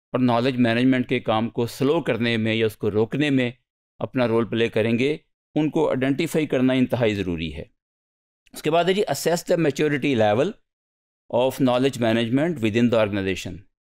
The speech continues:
ये नॉलेज मैनेजमेंट का मैच्योरिटी लेवल क्या है, यानी नॉलेज मैनेजमेंट का काम अगर पहले किया है तो क्या वो इनिशियल लेवल का है, वो मिडिल लेवल का है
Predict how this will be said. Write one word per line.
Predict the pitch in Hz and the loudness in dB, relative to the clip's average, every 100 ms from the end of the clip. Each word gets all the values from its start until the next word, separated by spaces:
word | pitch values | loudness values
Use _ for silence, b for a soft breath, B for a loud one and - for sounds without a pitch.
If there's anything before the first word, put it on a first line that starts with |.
| _ 110 | _ -6
ये | |
नॉलेज | 117 120 147 135 | -2 0 0 0
मैनेजमेंट | 127 117 139 143 139 | 2 2 0 0 -2
का | - 139 | 0 0
मैच्योरिटी | 131 123 170 175 175 | 0 0 0 0 0
लेवल | 147 120 131 151 | 2 2 2 0
क्या | - 110 87 | 0 0 0
है, | 92 - _ _ _ _ - | -6 -12 _ _ _ _ -4
यानी | 127 | 2
नॉलेज | 135 110 120 131 | 2 2 0 2
मैनेजमेंट | 123 123 135 135 | 2 2 2 0
का | 143 | 0
काम | 123 120 127 | 0 0 0
अगर | 127 127 | 0 0
पहले | - 131 143 | 2 2 2
किया | 139 127 135 175 | -2 0 0 2
है | 151 131 _ _ _ _ _ _ | -2 -4 _ _ _ _ _ _
तो | 139 | -8
क्या | - 131 131 | -2 0 2
वो | 127 127 | 2 2
इनिशियल | 120 120 113 165 | 2 0 0 0
लेवल | 156 143 143 135 | 2 2 0 0
का | 147 | 0
है, | 135 123 123 _ _ _ _ _ 110 | 0 -4 -6 _ _ _ _ _ -2
वो | 131 | 0
मिडिल | 113 117 147 | 2 2 2
लेवल | 151 139 143 139 | 2 2 0 0
का | 139 | 0
है | 131 120 113 | 0 -2 -4